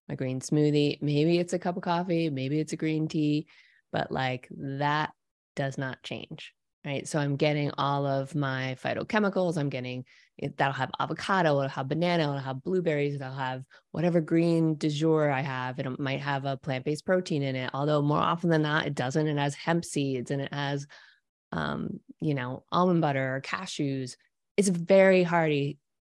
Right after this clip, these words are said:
meal, and it will usually get me to lunch. And if I'm hungry, I'll have, like, some hummus with either, like, Mary's crackers, 'cause I like them, or, like, celery, you know? And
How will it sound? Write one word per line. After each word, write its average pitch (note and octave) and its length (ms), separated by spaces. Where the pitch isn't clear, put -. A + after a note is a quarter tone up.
meal, C#3+ 440
and D3 160
it - 180
will C#3+ 220
usually E3 380
get C#3 220
me C#3+ 220
to - 180
lunch. - 540
And F3 140
if E3 160
I'm D3+ 220
hungry, D3 500
I'll D3 160
have, D#3 280
like, D3 240
some D#3 240
hummus - 560
with D3+ 380
either, C#3+ 400
like, C#3 300
Mary's D3 420
crackers, D3+ 540
'cause D3 160
I C#3 100
like C3+ 280
them, C#3+ 260
or, C#3 260
like, C3 240
celery, D#3 500
you D#3+ 100
know? C#3 260
And D#3 280